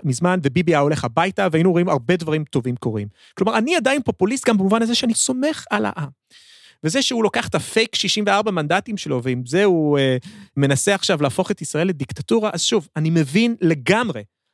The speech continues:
למה כרגע במצב הנוכחי בישראל יש כל כך הרבה אנשים שאומרים, "האנשים היחידים שיכולים לעצור את זה, זה שומרי הסף האלה." אני מקבל את זה גם, אני מקבל את זה. אבל מקסיקו מאפשרת לנו לקחת צעד אחורה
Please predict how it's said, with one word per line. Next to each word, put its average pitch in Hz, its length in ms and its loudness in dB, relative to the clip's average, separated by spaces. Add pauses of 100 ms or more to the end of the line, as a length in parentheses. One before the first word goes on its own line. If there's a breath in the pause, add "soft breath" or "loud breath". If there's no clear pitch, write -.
למה 190 320 0 (120)
כרגע 202 460 0
במצב 156 480 -2
הנוכחי 180 420 0
בישראל 165 480 -2
יש 175 140 -2
כל 143 140 -4
כך 175 160 -2
הרבה 170 180 2
אנשים 202 380 -2 (420 loud breath)
שאומרים, 143 680 0 (260)
"האנשים 131 340 0
היחידים 190 280 0
שיכולים 170 260 -2
לעצור 196 320 2
את 208 80 0
זה, 208 140 0
זה 143 140 -2
שומרי 135 240 0
הסף 117 300 -6
האלה." 117 140 -8
אני 147 100 0
מקבל 214 340 2
את 247 80 -10
זה 233 80 -10
גם, 104 120 -10 (280)
אני 180 80 4
מקבל 220 340 -2
את 185 80 -6
זה. - 100 -16 (560 loud breath)
אבל 135 160 2
מקסיקו 156 520 0
מאפשרת 139 600 -4
לנו 120 160 -2
לקחת 151 400 -2
צעד 151 200 0
אחורה 127 400 0